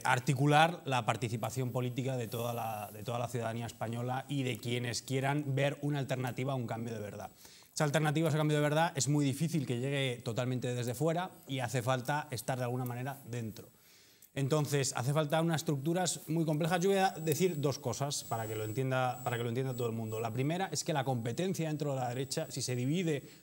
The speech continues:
a más de dos, va a beneficiar a la izquierda. Entonces, ahora mismo hay una especie de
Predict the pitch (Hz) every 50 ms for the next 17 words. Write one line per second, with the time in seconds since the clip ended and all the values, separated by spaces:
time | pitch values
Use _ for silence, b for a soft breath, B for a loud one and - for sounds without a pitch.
0 | B B _ 123 127 139 156 165 156 147 139 139 131 143 190 208 - - - -
1 | - B B B B B B B B _ _ - 143 147 156 156 156 151 123 131
2 | 131 107 135 143 147 147 147 131 117 - - - - 131 127 107 92 92 87 87
3 | - 117 117 110 120 110 127 123 135 143 151 165 156 147 135 120 110 - - 127
4 | 135 139 143 143 147 139 - - - 156 143 147 - 139 135 131 135 135 135 131
5 | 131